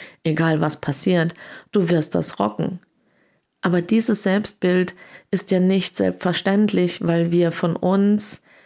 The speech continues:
oftmals ja eher, mm, eher, sag ich mal, schlecht denken. Ja, uns fehlt es oft an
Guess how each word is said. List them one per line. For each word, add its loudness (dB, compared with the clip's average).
oftmals 0
ja 0
eher, 2
mm, 2
eher, 2
sag 0
ich -2
mal, 2
schlecht -2
denken. 0
Ja, 0
uns -2
fehlt 0
es -2
oft -4
an 2